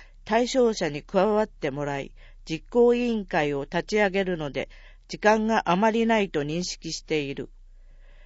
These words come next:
今後、検討を進めていきたい。問い、式典の対象年齢について、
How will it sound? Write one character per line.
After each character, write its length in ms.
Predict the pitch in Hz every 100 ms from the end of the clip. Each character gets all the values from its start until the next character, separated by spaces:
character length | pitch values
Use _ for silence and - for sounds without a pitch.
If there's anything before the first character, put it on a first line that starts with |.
| - -
今 280 | 214 247 240
後、 180 | 214 -
検 320 | 214 240 233
討 300 | 240 214 202
を 40 | 202
進 260 | - 214
め 100 | 214
て 180 | 208 196
い 100 | 190
き 120 | -
た 180 | - 160
い。 120 | - - - - - - - - - - - - - - - - - - - - - - - -
問 220 | 208 196
い、 80 | - - - -
式 300 | - - 240
典 260 | 247 233 233
の 140 | 233
対 280 | - 208 254
象 260 | 277 269
年 280 | 254 254 233
齢 240 | 196 175 156
に 160 | 151
つ 140 | - 170
い 140 | 147
て、 260 | - 143